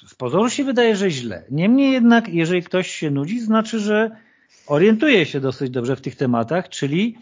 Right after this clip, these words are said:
że jego poziom zaawansowania znacząco wzrósł. Dlatego, e, to jest, e, pocieszające, że są nowi adepci sztuki tutaj,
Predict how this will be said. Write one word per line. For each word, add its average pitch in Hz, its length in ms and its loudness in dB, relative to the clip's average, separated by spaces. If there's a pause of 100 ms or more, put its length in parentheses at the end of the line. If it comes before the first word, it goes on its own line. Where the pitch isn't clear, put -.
(460)
że 131 320 0
jego 151 460 0 (220)
poziom 123 600 0 (180)
zaawansowania 139 840 -4
znacząco 127 640 -4
wzrósł. 185 540 -2 (680)
Dlatego, 160 760 -2
e, 143 720 -4 (140)
to 147 140 0
jest, 139 420 -2
e, 135 40 -10 (600)
pocieszające, 185 920 2
że 135 500 -2
są 139 380 -4 (260)
nowi 165 340 -2
adepci 160 640 -4 (100)
sztuki 165 400 -8
tutaj, 151 420 -4